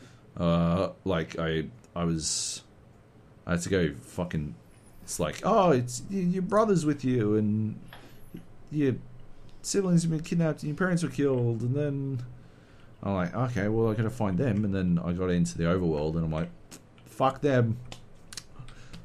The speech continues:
I'm gonna go take these sheep to this city," or some shit. Yeah.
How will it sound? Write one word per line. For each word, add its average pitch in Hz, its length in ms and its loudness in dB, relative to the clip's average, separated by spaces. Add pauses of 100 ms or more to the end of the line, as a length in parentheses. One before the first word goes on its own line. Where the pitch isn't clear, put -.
(140)
I'm 113 60 -6
gonna 123 180 2
go 123 240 6 (640)
take 135 200 2
these 117 180 2
sheep - 380 -4
to 101 100 -6
this 90 120 -2
city," - 420 -6 (140)
or 85 40 -8
some 78 240 -8
shit. - 260 -8 (1200)
Yeah. - 200 -4